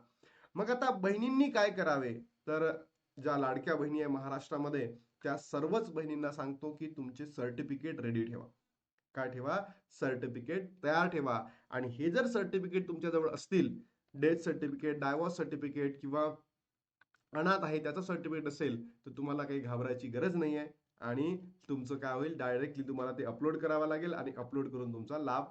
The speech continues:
सुरू राहतील, बरोबर? आणि हाफ केवायसी कशी आहे, कुठे अपलोड करायचं, त्याचं तर मी तुम्हाला सांगणार आहे. तत्पूर्वी मला तुम्हाला म्हणायचं आहे की ज्याही लाडक्या बहिणींना असं वाटत आहे की बाबा आपण ई केवायसी केली तर आपला लाभ बंद होतो,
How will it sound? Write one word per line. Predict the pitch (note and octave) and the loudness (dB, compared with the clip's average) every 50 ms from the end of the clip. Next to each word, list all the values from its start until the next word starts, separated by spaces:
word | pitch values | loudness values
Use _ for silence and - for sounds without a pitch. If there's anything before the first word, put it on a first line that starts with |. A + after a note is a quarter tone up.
| - _ _ | -10 _ _
सुरू | - - D3+ C3+ C3 B2 | -2 2 2 4 4 4
राहतील, | A#2 A2+ G#2 - - - - _ _ - | 2 0 -2 -6 -10 -14 -18 _ _ -2
बरोबर? | - G3+ B3 A#3 E3 - - - _ _ _ _ _ _ | 2 4 4 4 4 2 -2 -8 _ _ _ _ _ _
आणि | - B2 B2+ C#3 D3+ | -4 -2 0 0 0
हाफ | D3+ A#2+ - D3 F3 G3+ F#3+ - - | 0 0 0 0 0 0 0 -4 -4
केवायसी | E3 D3 D3 C#3+ D3 D3 C#3+ | -2 -2 -2 -2 -2 -4 -6
कशी | C#3+ - D3 C#3+ - F3+ F3 | -6 -6 -6 -4 -2 0 0
आहे, | E3 E3 D#3 E3+ E3+ | 0 0 0 -2 -4
कुठे | E3+ - - - D#3+ - - G#3 | -6 -8 -10 -10 -10 -4 0 0
अपलोड | G#3 F#3 F3+ F#3 F3+ F3 E3+ | 2 2 2 0 0 0 0
करायचं, | F3 E3+ E3 D#3+ D#3+ E3+ | 2 2 2 2 2 -2
त्याचं | E3 D#3+ B2+ B2+ C#3+ C#3 | -4 -4 -4 -4 -4 -4
तर | |
मी | D#3 D#3+ | -4 -6
तुम्हाला | D#3 D#3+ D#3+ D#3+ E3 | -4 -2 0 0 0
सांगणार | E3+ E3+ D#3+ D#3+ E3 D#3+ | 0 -2 -2 -2 0 0
आहे. | D3+ D3 B2 - - _ _ _ _ _ _ - | 0 0 -2 -4 -10 _ _ _ _ _ _ -6
तत्पूर्वी | F#3+ F3+ - - - A3 A3+ A#3+ A#3+ | -6 -6 -8 -8 -6 -4 -2 0 2
मला | A3 G3+ G3 G3 | 2 2 2 0
तुम्हाला | F#3+ F#3+ F#3 F3 F3 F3 | 0 0 -2 0 0 0
म्हणायचं | F3 E3 E3 D#3+ D#3 D#3 D3 E3 | 0 0 -2 -2 -2 -2 -4 -4
आहे | E3+ E3+ | -6 -4
की | F#3 E3+ | -4 -4
ज्याही | C3+ B2 C#3 C#3 C#3+ D3+ D3+ D#3 A3 A3+ | -2 -2 -2 0 0 -2 -2 -2 -2 0
लाडक्या | G3 D#3+ D#3 D3 D3 E3+ D#3+ D3+ | 2 2 0 0 0 -2 -2 -2
बहिणींना | C#3+ C#3+ C#3 D3 D#3+ D#3 B2 - - - _ _ _ - - D3 - - - - | -2 -2 -4 -4 -4 -4 -4 -6 -8 -16 _ _ _ -6 0 0 0 0 0 -6
असं | - C#3 - G#3 | -6 -2 0 2
वाटत | G3 F#3 F3 F3+ F3+ F3 F3+ | 4 4 2 2 0 0 0
आहे | E3+ E3+ | 0 0
की | E3+ F3+ | 0 0
बाबा | F3 D#3+ D#3+ E3 D3 | 0 2 4 4 4
आपण | D3+ D3+ E3 E3 D#3+ - | 2 2 0 -2 -2 -4
ई | F#3+ G#3+ | -4 -4
केवायसी | F#3+ F3+ F#3 E3+ D#3+ E3 E3 E3 F3 F3 | -2 0 2 4 4 4 2 2 -2 -2
केली | F3 E3 D#3+ D#3 | -2 -2 -2 0
तर | D#3+ D#3 | 0 0
आपला | C#3+ C#3 - D3+ C#3+ | 0 0 0 -2 -2
लाभ | C#3+ D3 D3 D3 D3 C#3+ | 0 0 0 0 0 0
बंद | C3+ E3 F#3 G#3+ G#3 | 0 0 2 2 2
होतो, | G3+ G3 F3+ E3+ F3 E3+ D3 A#2 - - | 2 2 2 0 0 -2 -2 -4 -4 -6